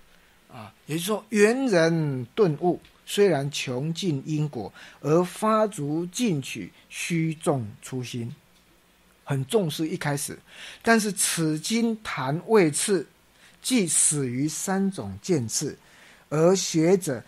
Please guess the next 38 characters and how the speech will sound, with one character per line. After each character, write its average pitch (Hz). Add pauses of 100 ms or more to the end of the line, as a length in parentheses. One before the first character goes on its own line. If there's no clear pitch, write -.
(100)
岂 127
可 120 (140)
不 226
从 151
此 120 (120)
以 107
策 143 (160)
立 110
哉？ 92 (1600)
谈 190
位 233
次 190
就 185
从 151
三 165
件 156
事 143
开 139
始， 123 (320)
你 208
怎 139
么 139
可 175
以 160
不 175
从 143
这 165
边 160 (280)
努 147
力 180
的 135
努 120
力 135
呢？ 107 (840)
重 190
视 151
它 143
呢？ 113